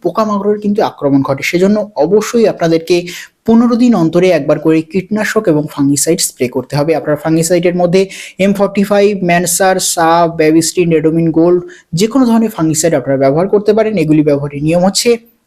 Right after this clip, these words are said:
এক লিটার জলে হাফ টেবিল চামচ ভালোভাবে পাঁচ করে গুলে নিয়ে পনেরো দিন অন্তরে একবার করে প্রত্যেকটি প্রজাতির লিচু গাছে স্প্রে করবেন। এর পাশাপাশি আপনারা কীটনাশক হিসাবে আপনারা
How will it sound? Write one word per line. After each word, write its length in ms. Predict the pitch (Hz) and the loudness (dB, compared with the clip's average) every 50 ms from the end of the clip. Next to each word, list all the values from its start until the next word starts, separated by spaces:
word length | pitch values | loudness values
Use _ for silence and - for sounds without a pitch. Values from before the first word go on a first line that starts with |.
| _ - | _ -6
এক 140 | 143 135 139 | -6 -4 -2
লিটার 300 | 143 143 135 135 151 143 143 | -2 -2 0 0 0 -2 0
জলে 320 | 143 151 147 160 185 214 233 226 - - - - _ _ _ - | 0 2 2 4 4 4 2 0 -4 -12 -18 -20 _ _ _ -4
হাফ 200 | 160 185 220 226 - - | -2 0 0 0 -2 -2
টেবিল 240 | 170 143 143 135 | 0 2 2 2
চামচ 300 | 131 - 131 131 175 190 - - | 0 0 -2 -4 -4 -4 -6 -4
ভালোভাবে 440 | - 208 240 240 196 196 170 170 165 | -2 -2 0 0 0 -2 -2 -2 -2
পাঁচ 240 | 165 156 147 143 139 - | 0 0 -2 -2 -2 -2
করে 180 | - 160 156 151 | -2 0 0 2
গুলে 200 | 151 160 156 160 | 2 2 2 2
নিয়ে 140 | 175 202 208 214 - | 2 0 -2 -2 -2
পনেরো 280 | 214 214 226 226 226 | -2 0 2 2 2
দিন 120 | 226 233 214 | 2 0 0
অন্তরে 280 | 196 185 185 190 202 190 185 - | 0 -2 -2 0 0 0 -2 -2
একবার 300 | 156 151 156 170 175 180 | -6 -4 -2 -2 -2 0
করে 160 | - 214 247 240 - - | 0 0 0 0 0 0
প্রত্যেকটি 440 | 247 240 - - - 233 - - 226 | 0 0 0 -2 -10 -12 -10 -8 -6
প্রজাতির 380 | 226 165 156 156 151 202 196 | -2 0 0 0 0 0 -2
লিচু 140 | 170 139 143 - | -2 -2 -4 -4
গাছে 180 | 143 139 208 247 | -4 -2 -2 -2
স্প্রে 280 | - - _ - 123 117 | -2 -4 _ -6 -6 -4
করবেন। 300 | - 160 135 151 147 135 - - - - - - - | -2 -2 0 0 -2 -2 -4 -8 -16 -18 -10 -4 -2
এর 100 | 220 226 | -2 0
পাশাপাশি 460 | 233 226 226 240 240 240 233 - 262 262 262 - | 0 -2 -2 -2 -2 -2 0 0 0 0 0 0
আপনারা 260 | 185 175 - 196 196 185 - | -4 -2 -2 -2 -2 -2 -4
কীটনাশক 500 | - 190 190 - 214 208 196 - 220 202 | -6 -8 -8 -6 -6 -4 -4 -2 0 0
হিসাবে 300 | 214 202 - 208 202 208 208 | 0 2 2 2 2 4 2
আপনারা 280 | 175 - - 165 160 | 2 2 0 0 0